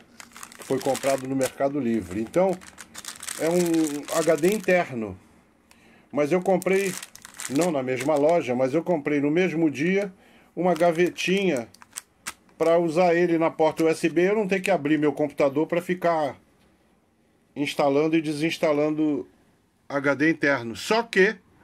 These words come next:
já avisei, já informei a vocês, que tá lá entrega especial, ou seja, o Mercado Livre pegou de volta a gavetinha. Se eles não tivessem se metido,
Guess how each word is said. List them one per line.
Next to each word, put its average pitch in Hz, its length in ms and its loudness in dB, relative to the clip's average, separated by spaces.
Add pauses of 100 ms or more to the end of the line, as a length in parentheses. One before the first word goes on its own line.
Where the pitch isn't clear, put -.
(160)
já 165 220 2
avisei, 175 500 2
já 156 160 0
informei 156 440 2
a 156 60 0
vocês, 185 640 -2 (920)
que 180 100 -2
tá 180 200 2
lá 175 260 4
entrega 175 500 2
especial, 160 800 2
ou 151 80 0
seja, 147 340 0
o 151 40 2
Mercado 165 420 2
Livre 180 280 2
pegou 185 340 2
de 170 100 0
volta 170 540 0 (440)
a 160 80 2
gavetinha. 165 680 2
Se 185 140 0
eles 175 120 4
não 190 100 2
tivessem 185 460 0
se - 180 -2
metido, 208 600 0